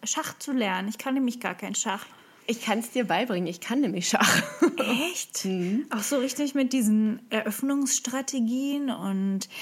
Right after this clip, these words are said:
Speaker 2: Also
Speaker 1: der
Speaker 2: ich
Speaker 1: Sizilianer und ich mach jetzt das und das und,
Speaker 2: Na,
Speaker 1: und
Speaker 2: ich, also ich kenn eine Strategie, die, äh, ähm, äh, so, sag ich mal, Leute, die nicht wirklich gut Schach können, die zwar können, aber jetzt nicht irgendwie großartig into it sind,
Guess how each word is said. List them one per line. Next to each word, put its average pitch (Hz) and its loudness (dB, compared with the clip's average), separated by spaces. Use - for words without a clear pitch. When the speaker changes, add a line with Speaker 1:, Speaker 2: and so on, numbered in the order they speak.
Speaker 2:
Also 208 4
Speaker 1:
der 226 6
Speaker 2:
ich - 0
Speaker 1:
Sizilianer 226 2
und 202 0
ich 196 -4
mach 202 -2
jetzt 202 -4
das 254 -2
und 254 -4
das 262 -2
und, 202 0
Speaker 2:
Na, 208 6
Speaker 1:
und - 2
Speaker 2:
ich, - 0
also 202 2
ich 214 -2
kenn 254 4
eine 226 2
Strategie, 226 -4
die, 202 -6
äh, 185 -2
ähm, 190 -2
äh, - -6
so, 175 -6
sag 175 -4
ich 175 -10
mal, 196 0
Leute, 185 -4
die 175 -6
nicht 220 -4
wirklich 202 -6
gut 208 -6
Schach - -6
können, 233 2
die 214 -2
zwar - -4
können, 196 0
aber 175 0
jetzt 170 -6
nicht 170 -4
irgendwie 170 -6
großartig - -6
into - 0
it - -6
sind, 240 0